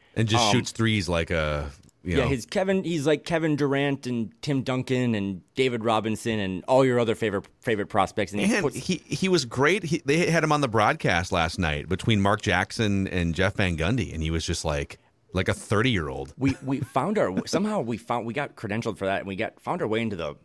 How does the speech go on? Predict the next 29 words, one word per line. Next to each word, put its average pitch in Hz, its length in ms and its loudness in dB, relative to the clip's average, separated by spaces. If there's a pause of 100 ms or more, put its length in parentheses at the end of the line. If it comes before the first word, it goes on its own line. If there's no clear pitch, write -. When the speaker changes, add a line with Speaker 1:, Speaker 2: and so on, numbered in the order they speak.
(100)
Speaker 2:
the 92 80 -6
media 107 360 -4
room, 85 220 -6
and 85 80 -8
we 90 60 -8
got 110 140 -6
to, 80 200 -10 (180)
Dane 101 160 -4
actually 123 260 -8
asked 95 200 -4
him 95 80 -8
a 78 40 -8
question, 110 400 -6
but 87 200 -4 (300)
he 131 240 -6
is 87 180 -6
so 120 560 -2
polished 92 640 -4 (320)
for, - 120 -8
like, 92 160 -4
an 92 180 -6
eighteen-year-old 117 520 -4
Speaker 1:
Mm-hmm. 90 60 0
Speaker 2:
guy. 98 300 0 (220)
I 143 60 -2
don't, 151 260 -4
I 131 100 2
don't 139 220 -2
care 120 360 -4